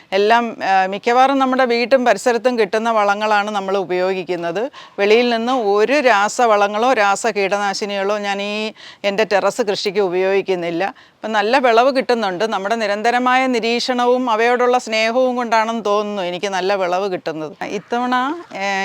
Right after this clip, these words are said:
ഏറ്റവും അധികം എനിക്ക് വിളവ് നൽകിയിരിക്കുന്നത് തക്കാളിയാണേ. എല്ലാ തവണയും തക്കാളി, ഏ, ഒരുപാട് കൃഷി ചെയ്യും, പക്ഷേ വിളവ് ഏറ്റവും അധികം കിട്ടിയത് ഇത്തവണയാണ്.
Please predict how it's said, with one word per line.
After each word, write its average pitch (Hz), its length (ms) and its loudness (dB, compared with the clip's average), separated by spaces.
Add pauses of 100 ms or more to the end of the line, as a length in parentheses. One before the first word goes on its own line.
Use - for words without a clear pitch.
(200)
ഏറ്റവും 247 240 0
അധികം 220 240 0
എനിക്ക് 214 260 -2
വിളവ് 202 420 0
നൽകിയിരിക്കുന്നത് 202 800 -4
തക്കാളിയാണേ. 185 840 0
എല്ലാ 220 220 2
തവണയും 302 300 0 (140)
തക്കാളി, 285 280 2
ഏ, 247 200 2 (160)
ഒരുപാട് 254 300 2
കൃഷി 233 280 -4
ചെയ്യും, 196 220 0
പക്ഷേ 247 220 -4 (380)
വിളവ് 269 320 4
ഏറ്റവും 277 340 6
അധികം 247 360 0
കിട്ടിയത് 226 360 0
ഇത്തവണയാണ്. 190 720 -2